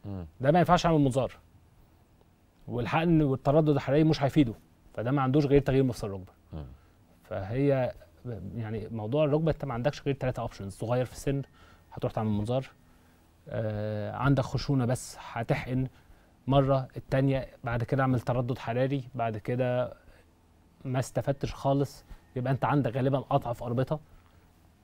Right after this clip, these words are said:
Speaker 2: فلازم تعمل تغيير مفصل.
Speaker 1: مهم. دي ال-، الخريطه بتاعت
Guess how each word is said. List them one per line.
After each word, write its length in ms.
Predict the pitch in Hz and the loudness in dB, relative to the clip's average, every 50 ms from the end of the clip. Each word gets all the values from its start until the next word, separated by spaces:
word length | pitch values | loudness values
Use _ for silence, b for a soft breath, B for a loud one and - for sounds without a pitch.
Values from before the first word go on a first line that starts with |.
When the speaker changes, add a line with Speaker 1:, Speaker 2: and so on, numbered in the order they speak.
| _ _ _ _ - | _ _ _ _ -4
Speaker 2:
فلازم 640 | 131 131 135 139 139 135 127 131 143 143 139 139 123 | -2 0 2 2 2 2 2 2 2 2 2 0 0
تعمل 420 | - 127 127 131 131 131 131 127 120 - - - _ _ _ _ _ _ _ _ _ - - | 0 -2 0 0 0 0 0 -2 -4 -8 -14 -20 _ _ _ _ _ _ _ _ _ -10 -6
تغيير 220 | - 123 127 123 | -2 0 0 0
مفصل. 320 | 101 - - - - - - - - _ - | -2 -4 -8 -14 -18 -20 -20 -20 -20 _ -12
Speaker 1:
مهم. 220 | 98 87 90 82 - - - - - | -12 -10 -10 -10 -12 -14 -18 -16 -12
دي 360 | 117 110 107 131 170 196 - - - | -8 -4 2 4 4 4 4 2 -2
ال-، 240 | 123 110 - - 120 | -4 -4 -4 -4 -6
الخريطه 640 | 101 98 - - - 113 120 170 202 226 - 196 | -6 -6 -6 -4 0 0 2 2 2 0 -2 -4
بتاعت 300 | 160 - - 143 135 143 | -6 -4 -4 -4 -4 -4